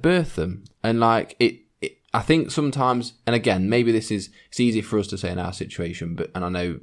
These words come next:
like, granted, for other people it might be different, but for us, it,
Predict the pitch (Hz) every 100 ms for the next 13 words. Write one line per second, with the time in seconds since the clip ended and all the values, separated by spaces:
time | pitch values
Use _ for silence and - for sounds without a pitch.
0 | _ _ - 71 - 101 90 - - 95
1 | 87 98 85 80 87 - 90 - 82 -
2 | 87 - - - - - - 127 143 92
3 | 90 -